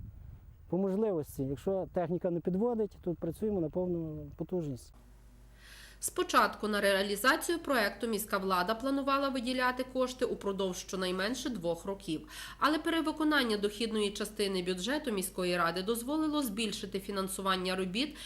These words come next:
Speaker 2: більше, ніж у два рази. Відтак, є реальні перспективи ще цього року за сприятливої погоди, якщо не закінчити повністю, то принаймні підійти до завершальної черги реалізації проекту.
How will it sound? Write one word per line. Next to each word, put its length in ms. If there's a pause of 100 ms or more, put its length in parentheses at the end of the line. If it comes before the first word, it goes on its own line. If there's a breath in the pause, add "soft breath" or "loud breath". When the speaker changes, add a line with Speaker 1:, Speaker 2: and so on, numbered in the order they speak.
(180 loud breath)
Speaker 2:
більше, 460
ніж 260
у 60
два 240
рази. 400 (260 loud breath)
Відтак, 580
є 120
реальні 360
перспективи 680
ще 220
цього 360
року 320
за 100
сприятливої 800
погоди, 540 (280 loud breath)
якщо 400
не 140
закінчити 600
повністю, 600
то 140
принаймні 520
підійти 500
до 140
завершальної 720
черги 440
реалізації 800
проекту. 560